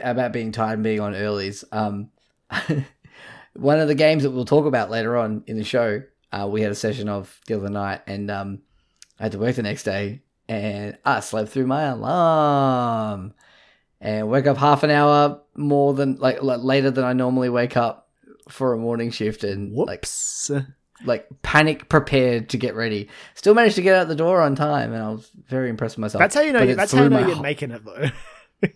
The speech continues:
Speaker 1: Yeah, it was, that's the thing. It threw my whole day out. Like,
Speaker 2: Living
Speaker 1: I had a
Speaker 2: on
Speaker 1: really
Speaker 2: the edge. <laughs>
Speaker 1: Yeah, like, I just, I really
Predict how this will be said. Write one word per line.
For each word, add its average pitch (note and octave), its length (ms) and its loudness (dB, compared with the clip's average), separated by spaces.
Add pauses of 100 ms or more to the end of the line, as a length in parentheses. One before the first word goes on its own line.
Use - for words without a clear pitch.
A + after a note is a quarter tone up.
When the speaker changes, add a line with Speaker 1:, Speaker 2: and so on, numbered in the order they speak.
(500)
Speaker 1:
Yeah, F3+ 380 10
it D#3 100 2
was, D#3 160 2
that's F#3 240 6
the D3 40 -6
thing. E3+ 140 4
It C#3+ 300 2
threw D#3 320 2
my D3 120 6
whole B2+ 240 2
day A2+ 240 0
out. G#2+ 220 0
Like, C#3 140 2
Speaker 2:
Living F3 280 8
Speaker 1:
I A#2+ 60 6
had A2+ 100 4
a - 80 0
Speaker 2:
on D3 240 2
Speaker 1:
really B2 360 4
Speaker 2:
the B2 60 -6
edge. A2 440 -8 (460)
<laughs> - 460 -20
Speaker 1:
Yeah, D#3+ 640 8
like, D3+ 180 4
I C#3+ 80 0
just, - 420 -8
I C#3 180 0 (100)
really D#3 760 0